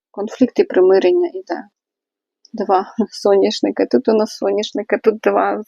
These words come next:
зрос-, ростете фінансово.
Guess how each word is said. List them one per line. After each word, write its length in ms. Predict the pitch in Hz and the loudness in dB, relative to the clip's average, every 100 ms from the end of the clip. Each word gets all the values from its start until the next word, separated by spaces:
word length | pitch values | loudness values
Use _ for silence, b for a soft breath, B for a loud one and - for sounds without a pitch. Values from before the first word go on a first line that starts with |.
| 220 | -2
зрос-, 480 | - 214 - - - 247 B B B | 0 0 -6 -12 -12 -18 B B B
ростете 480 | 240 - 220 - 214 | -2 0 -2 -2 -4
фінансово. 800 | - 220 208 214 - 214 220 220 | -2 -4 -2 -4 -6 -6 -4 -8